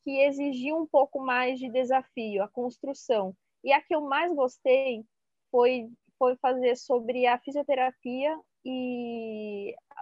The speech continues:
todo o processo que o pessoal da fisioterapia da Unisanta tem pra fazer a prótese,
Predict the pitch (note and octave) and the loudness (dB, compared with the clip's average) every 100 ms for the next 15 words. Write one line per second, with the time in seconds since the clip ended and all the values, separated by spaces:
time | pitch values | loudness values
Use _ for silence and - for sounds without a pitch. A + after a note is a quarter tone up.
0 | - D#4+ G4 F4+ E4 - C#4+ C#4+ - - | -2 -2 0 -2 -2 0 0 0 -4 -20
1 | _ B3+ B3+ A#3+ A3+ A3 - - A#3+ B3 | _ -12 -10 -8 -10 -14 -16 -8 -6 -4
2 | - A3+ A3 - A3+ A3+ A3 A3 G#3+ A3+ | 0 0 -2 -8 -8 -4 -4 -4 0 0
3 | A#3 A3+ - A#3 A3+ A3 - - G3 A3 | 0 -4 -6 -6 -4 -6 -6 -4 -2 -2
4 | D#4+ - - _ _ _ - B3+ - D#4 | -6 -10 -20 _ _ _ 0 2 2 0
5 | C#4 D4+ F4 E4 C4 B3+ - G#3+ G3+ | 0 -4 -4 2 4 4 0 -10 -10